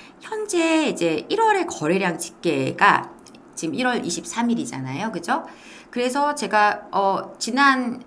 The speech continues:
어, 기간 중에서 비교해 볼 데이터가 있을까? 왜냐하면 제가 매일 여러분과 함께 라이브를 하고 있기 때문에 언제를 비교해 볼 수 있을까 봤더니 마침 지난 시월 이십사 일 날 라이브 했던 방송에 여러분과 이 데이터를 공유했던 내용이 있었습니다.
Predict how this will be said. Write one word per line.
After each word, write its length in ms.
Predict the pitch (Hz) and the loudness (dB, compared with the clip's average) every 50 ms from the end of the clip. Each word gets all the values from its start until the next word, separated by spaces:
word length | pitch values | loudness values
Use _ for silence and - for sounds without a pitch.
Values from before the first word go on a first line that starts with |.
| - | -10
어, 180 | - 151 143 139 | -6 -6 -4 -4
기간 300 | 143 - 175 240 269 262 | -6 -4 0 2 2 2
중에서 400 | 254 240 202 180 170 170 202 180 | 0 -6 -6 -6 -6 -6 -8 -4
비교해 380 | - 220 226 - 269 277 269 269 | -4 -4 -4 -2 -2 -2 -2 -2
볼 160 | 226 220 - | -2 -6 -4
데이터가 380 | 185 165 - - - 185 170 | -4 -4 -4 -2 -4 -4 -4
있을까? 280 | 139 135 - - - 135 | -4 -8 -8 -8 -4 0
왜냐하면 320 | 170 220 254 277 262 254 | 0 2 4 4 2 2
제가 200 | 233 - 185 170 | 0 -4 -4 -4
매일 260 | 160 151 160 185 196 160 | -2 -2 0 0 0 -2
여러분과 400 | 143 143 147 156 147 139 143 147 | -4 -4 -6 -6 -6 -6 -6 -8
함께 180 | 143 135 135 | -8 -8 -6
라이브를 420 | 139 - 135 156 175 180 165 151 151 | -4 0 2 2 2 0 -2 -6 -6
하고 160 | 139 135 135 | -6 -6 -8
있기 200 | 131 - 117 - | -10 -12 -14 -14
때문에 480 | - 139 131 127 139 175 196 185 185 - - - - - - - | -12 -8 -8 -6 -4 -4 -4 -4 -6 -8 -14 -18 -20 -20 -14 -8
언제를 440 | - 165 185 - 262 269 269 269 269 | -4 -2 -2 0 0 0 0 0 -2
비교해 300 | - 180 180 208 214 208 | -4 -6 -6 -6 -6 -4
볼 100 | 185 180 | -4 -6
수 140 | - - | -6 -6
있을까 400 | 165 - - - - - 202 208 | -8 -8 -8 -10 -4 0 0 2
봤더니 560 | 170 143 - - - 135 160 214 220 147 - - - - - - - - - - - - | 0 0 -8 -6 -6 -4 -2 -2 -2 -2 -4 -10 -16 -20 -20 -20 -20 -20 -20 -20 -10 -2
마침 520 | - 160 175 - - - 214 180 131 117 - - - - - | -2 -2 -2 -2 -4 -4 -4 -4 -4 -6 -10 -16 -20 -18 -12
지난 320 | - - 170 170 160 170 | -8 -6 -6 -4 -4 -4
시월 520 | 170 - - 339 339 330 320 320 302 - - | -4 -4 -4 -2 0 2 2 2 0 -2 -4
이십사 480 | 196 190 226 233 - - - - 330 | -6 -6 -6 -8 -10 -10 -6 -4 -4
일 120 | 339 330 311 | -2 0 0
날 100 | 277 233 | 0 0
라이브 320 | 180 139 147 165 165 180 | 0 0 0 -2 -4 -6
했던 260 | 175 180 - 170 165 | -8 -6 -6 -6 -6
방송에 720 | 180 - 135 135 135 - 165 151 139 131 135 160 208 233 | -6 -6 -8 -8 -6 -6 -8 -6 -6 -6 -6 -4 -4 -4
여러분과 640 | 233 139 - - - 156 151 151 - 160 80 80 156 | -4 -6 -8 -10 -10 -10 -4 -2 -2 -2 -2 -2 -6
이 180 | 156 - - - | -8 -12 -14 -14
데이터를 420 | - 151 147 151 - - 151 143 135 | -10 -10 -10 -10 -10 -12 -12 -12 -6
공유했던 480 | - 180 196 220 214 196 202 156 147 | -4 -2 -2 -2 -2 -4 -6 -8 -8
내용이 300 | 139 135 131 131 131 127 | -6 -6 -6 -6 -6 -8
있었습니다. 560 | 127 127 - - - - - - - - - | -8 -10 -12 -12 -14 -14 -14 -16 -16 -18 -20